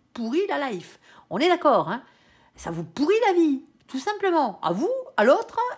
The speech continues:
et au couple. Et on a le regain. Alors, pour certains d'entre vous ici, hein, est-ce qu'il n'y a pas quelqu'un qui arrive,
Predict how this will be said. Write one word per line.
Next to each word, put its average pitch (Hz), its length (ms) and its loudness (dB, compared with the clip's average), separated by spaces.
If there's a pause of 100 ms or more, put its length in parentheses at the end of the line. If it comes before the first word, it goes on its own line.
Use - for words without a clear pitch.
(140)
et 359 80 0
au 392 100 2
couple. 208 340 -4 (1040)
Et 294 100 0
on 392 120 0
a 392 60 2
le 294 120 2
regain. 165 400 -6 (120)
Alors, 185 260 -2
pour - 180 -10
certains 349 300 -6
d'entre 240 280 -6
vous 302 220 -2
ici, 330 420 -4
hein, 330 100 -6 (1160)
est-ce 427 180 -4
qu'il 440 120 -8
n'y 381 60 2
a 370 40 -2
pas 359 120 0
quelqu'un 349 380 -6 (100)
qui - 220 -8
arrive, 226 440 -4